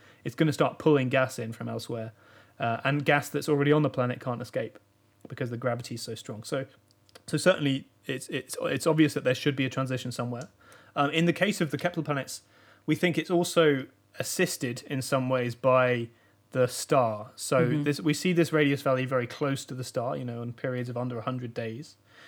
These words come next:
Speaker 1: because what's happening is that, um, even some of the, the mini Neptunes, the things with, with gas on them,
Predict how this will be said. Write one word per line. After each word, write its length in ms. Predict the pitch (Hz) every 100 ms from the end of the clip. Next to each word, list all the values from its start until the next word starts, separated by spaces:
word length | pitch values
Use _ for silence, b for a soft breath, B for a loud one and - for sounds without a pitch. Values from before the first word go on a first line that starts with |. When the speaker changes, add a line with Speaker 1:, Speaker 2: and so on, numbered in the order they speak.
| B
Speaker 1:
because 340 | 156 - 165 143
what's 160 | 160
happening 380 | 147 139 143 131
is 160 | 123 120
that, 240 | 120 - _ _ -
um, 300 | 123 117 113 - _ _ _
even 300 | 160 156 143
some 220 | - 147
of 80 | 135
the, 280 | 131 127 131
the 80 | 131
mini 240 | 135 131
Neptunes, 480 | 131 - - 123 123
the 80 | -
things 300 | 117 131 123
with, 200 | 120 113
with 180 | 143 120
gas 280 | - 135 -
on 100 | 123
them, 220 | 117 120